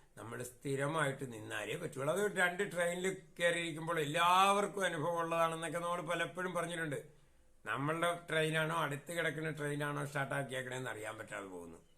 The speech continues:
അപ്പോൾ അതുപോലെ ഏതെങ്കിലും ചലിക്കും. അപ്പോൾ ഇത് രണ്ടിൽ ഏതാണ് ചലിക്കുന്നതെന്ന് നമ്മൾ കൺഫ്യൂഷൻ വരും. അതിനകത്തേക്കാണ് ഇപ്പോൾ വരുന്നത്.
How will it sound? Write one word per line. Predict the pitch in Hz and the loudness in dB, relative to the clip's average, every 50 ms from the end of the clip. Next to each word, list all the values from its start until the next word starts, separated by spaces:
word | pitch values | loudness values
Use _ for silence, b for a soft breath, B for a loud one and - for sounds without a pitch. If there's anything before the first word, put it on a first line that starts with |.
| _ b b b b b b b b | _ b b b b b b b b
അപ്പോൾ | - - 196 202 | 0 4 6 6
അതുപോലെ | 196 196 214 208 214 196 170 135 110 - - - - - - _ _ _ _ _ - - _ - | 6 6 6 6 6 6 6 6 2 0 -4 -12 -20 -20 -20 _ _ _ _ _ -20 -20 _ -4
ഏതെങ്കിലും | 113 117 147 160 180 185 196 202 214 208 | 0 0 2 2 2 2 2 2 2 2
ചലിക്കും. | 185 185 151 143 139 147 143 - - - b b b b b b - | 2 2 2 0 -2 -4 -10 -14 -16 -20 b b b b b b -14
അപ്പോൾ | 139 139 202 220 226 | -6 -2 2 4 6
ഇത് | 226 226 196 214 208 190 170 | 6 6 6 4 4 6 6
രണ്ടിൽ | 180 170 165 170 190 196 240 233 214 | 6 6 6 6 4 4 4 6 6
ഏതാണ് | 190 170 175 185 196 208 208 220 220 208 | 6 6 6 6 8 8 8 8 6 4
ചലിക്കുന്നതെന്ന് | 202 196 180 180 180 185 185 185 185 185 180 175 175 | 4 2 0 -2 -2 -2 -2 -2 -2 -2 -2 -2 -2
നമ്മൾ | 170 165 160 160 | -2 -2 -2 -4
കൺഫ്യൂഷൻ | 151 - 156 151 151 135 147 165 143 156 165 151 | -2 -2 -2 -2 0 -2 -4 -4 -2 -2 -2 0
വരും. | 143 131 127 117 117 | 0 -2 -2 -2 -4
അതിനകത്തേക്കാണ് | 127 135 151 151 160 160 156 156 156 156 143 - 147 139 | -2 -2 -2 0 0 0 0 0 0 -2 0 0 0 -2
ഇപ്പോൾ | 135 - 143 139 | -2 -2 -4 -2
വരുന്നത്. | 131 127 123 127 139 139 139 131 110 92 78 | -2 -2 -2 0 0 0 0 -2 -4 -6 -12